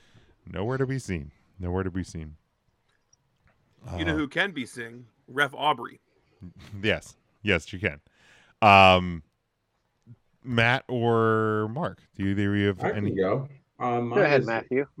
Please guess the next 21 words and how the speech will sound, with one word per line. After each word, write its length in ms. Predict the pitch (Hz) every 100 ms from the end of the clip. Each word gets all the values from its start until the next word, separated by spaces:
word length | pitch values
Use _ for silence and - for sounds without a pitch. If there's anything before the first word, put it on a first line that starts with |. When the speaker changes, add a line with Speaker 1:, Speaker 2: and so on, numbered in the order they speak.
| 147
Speaker 3:
mine 140 | 156
is 140 | 139 117
a 100 | 95 - -
couple, 380 | 156 139 95 98
so 200 | - 92
I 60 | 90
guess 200 | 95 -
that's 240 | 85 -
kind 280 | - 101 95
of 120 | 90
cheating. 400 | - 101 92 98
So 240 | 101 95 90
if 100 | 98
I 120 | 92
had 140 | 92
to 60 | -
pick 360 | - - 135 -
one, 200 | 95 92
it 100 | 82
would 180 | 87 87
be 260 | 87 87